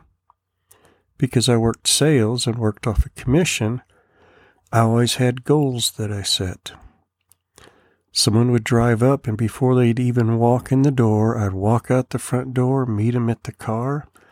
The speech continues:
and make a sale. That's why they called me Barracuda. Other people had nicknames too. But the one I remembered was Bill. Bill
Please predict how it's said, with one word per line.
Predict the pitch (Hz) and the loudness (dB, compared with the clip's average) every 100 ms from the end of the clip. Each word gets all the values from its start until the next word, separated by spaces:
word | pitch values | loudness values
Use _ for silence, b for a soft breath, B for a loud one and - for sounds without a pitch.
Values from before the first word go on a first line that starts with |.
| b b b b b b | b b b b b b
and | 113 110 | 0 2
make | 110 - | 2 2
a | |
sale. | 123 - 160 127 87 - B B B B B B _ _ _ - | 0 2 0 -2 -4 -12 B B B B B B _ _ _ -6
That's | 104 - | -4 -2
why | 120 127 | 0 2
they | 135 | 2
called | - 135 135 | 0 -2 0
me | 139 | 2
Barracuda. | 135 135 131 - 175 139 92 92 _ _ _ _ _ _ _ _ _ - _ _ - - | 2 0 -2 0 0 0 -4 -10 _ _ _ _ _ _ _ _ _ -20 _ _ -14 0
Other | 190 190 | 2 2
people | - 117 101 123 | 0 -2 -2 -8
had | 127 120 110 | -8 -6 -6
nicknames | 110 98 - 110 117 110 - | -6 -6 -8 -8 -6 -4 -2
too. | 143 131 104 107 _ b b b b b b b b _ _ _ _ _ _ _ _ - | 2 2 2 -4 _ b b b b b b b b _ _ _ _ _ _ _ _ -2
But | 131 - | 0 2
the | |
one | 131 175 | 2 2
I | 185 | 4
remembered | 151 123 120 160 151 101 107 - B B B B B - | 4 4 4 2 2 0 -2 -6 B B B B B -4
was | 143 139 | -2 0
Bill. | 139 156 107 90 - b b b b b b _ _ _ _ _ _ _ b b b b b b b b b - | 2 2 2 -2 -8 b b b b b b _ _ _ _ _ _ _ b b b b b b b b b 0
Bill | 113 117 139 156 | 4 4 4 -2